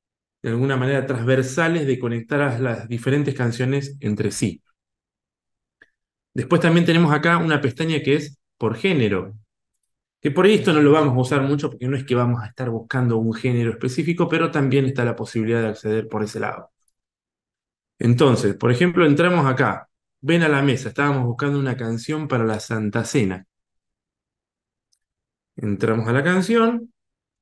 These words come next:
y tenemos lo que antes nos mencionaba Horacio, la letra.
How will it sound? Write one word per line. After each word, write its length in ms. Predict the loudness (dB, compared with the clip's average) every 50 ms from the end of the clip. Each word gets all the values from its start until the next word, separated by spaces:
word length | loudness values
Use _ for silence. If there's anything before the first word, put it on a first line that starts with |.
| _ _ _
y 200 | 2 2 2 2
tenemos 440 | 2 0 2 2 2 2 2 2 2
lo 140 | 0 0
que 160 | 0 -2 -2 -2
antes 260 | -2 0 0 0 0
nos 180 | 0 0 -2
mencionaba 420 | -2 -4 -4 -4 -4 -2 0 0 2
Horacio, 500 | 2 2 2 2 0 -2 -6 -8 -8 -8 -12 _ _ _ _ _ _ _ _ _ _
la 200 | -4 -2 2 4
letra. 720 | 4 6 6 4 4 4 2 2 0 0 0 -2 -6 -12